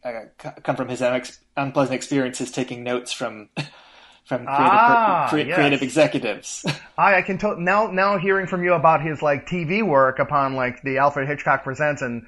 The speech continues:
Speaker 2: and so, and such on, like, that really, um, uh, uh, is, it brings an a-, avenue to this particular film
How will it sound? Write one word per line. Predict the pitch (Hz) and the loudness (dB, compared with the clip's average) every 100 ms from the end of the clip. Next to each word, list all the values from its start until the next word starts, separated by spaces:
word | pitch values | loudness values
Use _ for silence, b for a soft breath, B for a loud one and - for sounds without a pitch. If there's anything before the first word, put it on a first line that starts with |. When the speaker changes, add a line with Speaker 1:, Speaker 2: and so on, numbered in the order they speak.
| B B B | B B B
Speaker 2:
and | 127 123 | -12 -4
so, | 170 202 - | 0 0 0
and | 135 - | -6 0
such | 185 202 | 0 0
on, | 120 92 127 123 123 b b | -6 -4 -6 -6 -10 b b
like, | 135 135 - - | 0 0 -2 -4
that | 147 156 | 2 2
really, | 147 190 214 190 165 | 6 6 6 6 4
um, | 147 139 135 131 131 - _ - | 6 6 6 0 -8 -12 _ 0
uh, | 143 131 123 123 - - 98 | 4 4 2 0 -6 -14 -6
uh, | 101 107 95 92 92 95 175 | -4 -4 -6 -8 -12 -12 -4
is, | 170 | 0
it | 170 131 | 0 2
brings | 190 190 | 4 6
an | 180 156 - | 2 2 -4
a-, | |
avenue | 160 156 151 165 202 175 156 | -2 0 2 6 6 4 -2
to | 160 | -2
this | 139 135 - | -2 -4 -8
particular | - 147 165 - 143 131 | -6 -4 -4 -4 -2 -2
film | 151 135 127 | 0 -2 -2